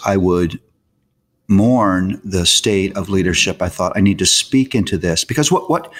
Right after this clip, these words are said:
what became very clear to me was it wasn't just the f-,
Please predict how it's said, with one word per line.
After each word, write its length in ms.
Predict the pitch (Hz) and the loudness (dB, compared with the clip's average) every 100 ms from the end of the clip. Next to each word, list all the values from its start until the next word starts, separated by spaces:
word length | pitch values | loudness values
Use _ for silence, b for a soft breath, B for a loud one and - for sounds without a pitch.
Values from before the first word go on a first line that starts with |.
| B | B
what 180 | 156 156 | -4 -2
became 340 | 143 - 131 127 | -2 2 2 4
very 240 | 135 165 | 2 0
clear 400 | 160 - 165 180 | -2 0 2 2
to 180 | - 117 | 2 2
me 460 | 92 87 82 92 - _ _ _ _ _ _ | 4 2 0 -4 -10 _ _ _ _ _ _
was 200 | 139 127 | -2 0
it 280 | 135 - - | 0 -2 -6
wasn't 340 | 123 170 190 135 | -2 2 2 2
just 300 | 143 - - | 2 0 -2
the 60 | |
f-, 440 | 101 - - - | -6 -8 -12 -18